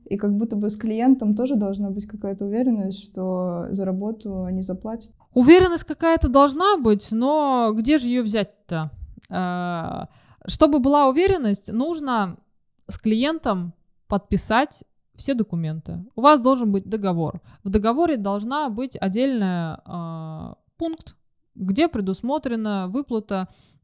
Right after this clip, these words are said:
Speaker 2: м, штрафа, штрафной неустойки, пеней за просрочку его обязательств по выплате того или иного этапа. Естественно, договор есть, пункт есть,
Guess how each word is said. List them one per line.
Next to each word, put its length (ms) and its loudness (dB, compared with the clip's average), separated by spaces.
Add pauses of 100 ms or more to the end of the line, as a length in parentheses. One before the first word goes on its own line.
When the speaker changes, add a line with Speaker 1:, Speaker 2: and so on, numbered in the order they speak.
(140)
Speaker 2:
м, 460 -4
штрафа, 640 2 (300)
штрафной 360 -6
неустойки, 920 -6
пеней 520 -2 (220)
за 520 2 (260)
просрочку 1800 -2
его 340 -4
обязательств 720 -4
по 240 -4
выплате 500 -6
того 280 -4
или 120 -2
иного 440 -4
этапа. 540 -8
Естественно, 1000 0
договор 440 -4
есть, 560 -2
пункт 360 -6
есть, 580 -2